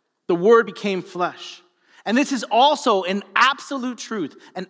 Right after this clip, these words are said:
absolute doctrine. The doctrine of incarnation is an absolute truth. You see, God throughout the Old Testament revealed himself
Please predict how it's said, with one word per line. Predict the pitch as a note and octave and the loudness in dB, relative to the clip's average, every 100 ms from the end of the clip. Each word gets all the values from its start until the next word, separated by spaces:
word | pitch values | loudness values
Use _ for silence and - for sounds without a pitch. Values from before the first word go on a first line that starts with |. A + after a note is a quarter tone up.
| - | -2
absolute | G#3+ B3 - B3 A#3 | -2 -2 -6 -10 -4
doctrine. | F#3+ F#3 F3+ F3 | 2 2 0 -6
The | D#3+ | -2
doctrine | A3 B3 C4+ | 0 0 -2
of | A#3 | -8
incarnation | G#3+ A3+ A3 F#3+ F3+ F3+ F3+ - - | -8 -8 -6 -6 -8 -8 -12 -14 -14
is | F#3+ | -8
an | G3+ G3 - | -6 -6 -2
absolute | G#3+ A3+ - A3 G3+ - | -2 -2 -6 -10 -10 -12
truth. | - G#3+ B2+ - _ _ _ _ _ _ - - | -8 -8 -8 -18 _ _ _ _ _ _ -20 -10
You | A3 | 0
see, | D4+ | 2
God | G#3+ C4+ E4+ D4+ | 6 8 8 6
throughout | D#4 C#4+ | 2 2
the | C#4 | 0
Old | B3 B3+ B3+ | 2 0 2
Testament | A#3+ A3+ G3 F#3 | -2 -2 -6 -4
revealed | G3 G#3 F#3 C#4+ C4+ | -2 0 0 0 0
himself | A#3 F#3+ G3 F3 D#3 | -4 -4 0 2 0